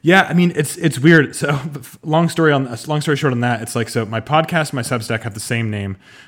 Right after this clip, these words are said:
I also use, I also use a username on, uh, Clubhouse 'cause I, my, my initials, I usually use those, aren't, weren't available, um, which is R M A, um, which, which, which apparently, like, the guy who's R M A on, like, Twitter and Clubhouse,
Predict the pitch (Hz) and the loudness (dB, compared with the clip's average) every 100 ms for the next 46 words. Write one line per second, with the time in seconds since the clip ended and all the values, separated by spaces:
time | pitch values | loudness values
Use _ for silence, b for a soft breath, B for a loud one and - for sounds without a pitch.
0 | - 110 131 127 120 120 - 120 143 143 | -6 2 4 2 0 -2 -2 0 2 2
1 | 135 127 123 123 127 120 113 107 110 104 | -2 -2 -2 -2 0 0 -2 -2 -2 -2
2 | 101 - 107 131 123 101 98 - - 110 | -6 -10 -6 0 0 -2 -8 -8 -6 -2
3 | 113 104 113 120 117 110 113 117 135 160 | -2 -2 -4 -2 -2 -2 -2 2 2 2
4 | 151 135 117 117 107 107 113 113 - 117 | 2 2 0 -2 -4 -2 -2 -2 -4 -6
5 | 117 123 117 107 113 120 135 135 B B | -4 -2 0 0 0 0 -2 -4 B B
6 | B B _ 120 110 107 101 101 113 104 | B B _ -2 0 0 -2 -6 -8 -10
7 | - 107 107 107 113 127 139 b b b | -6 -2 0 2 0 0 -6 b b b
8 | _ - 110 107 104 98 95 120 _ _ | _ -8 -4 -2 -2 -4 -8 -12 _ _
9 | - - 127 - 135 123 113 135 127 123 | -12 -6 -6 -6 -6 -6 -4 -4 -4 -4
10 | - 151 170 156 123 117 123 135 131 113 | -2 2 2 2 0 0 2 4 4 2
11 | 123 117 117 113 104 - _ 113 113 110 | 0 0 0 0 -4 -10 _ -4 -2 -2
12 | 101 101 - - 127 123 117 113 117 113 | -4 -8 -8 -4 0 2 2 -2 -4 -2
13 | 107 101 - 110 104 101 98 - | -2 -6 -6 -4 -4 -4 -6 -10